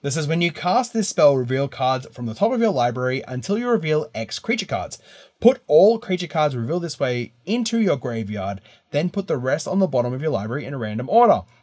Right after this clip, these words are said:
Old Stick Finger's power and toughness are equal, are each equal to the number of creature cards in your graveyard." The first thing I thought of when I saw this card was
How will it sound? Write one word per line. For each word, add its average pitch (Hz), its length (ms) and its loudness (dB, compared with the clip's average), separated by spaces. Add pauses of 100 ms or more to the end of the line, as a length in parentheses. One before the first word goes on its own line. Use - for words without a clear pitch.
(160)
Old 214 260 8
Stick 226 220 -2
Finger's 180 360 -2
power 156 340 -4
and 139 100 -8
toughness 135 380 -6
are - 240 -12 (140)
equal, 185 600 0
are 151 260 4 (120)
each - 460 0 (120)
equal 143 360 0
to 139 100 -8
the 123 80 -2
number 120 180 0
of 117 200 -8
creature 196 260 -2
cards 151 340 0
in 120 300 -6
your 117 460 -2 (160)
graveyard." 196 720 2 (800)
The 107 80 -8
first 233 520 0
thing 202 160 2
I 165 120 2
thought 156 240 4
of 135 120 4
when 120 120 -2
I 117 80 -2
saw 127 200 -4
this 120 200 -6
card 107 460 -8 (640)
was 113 600 -4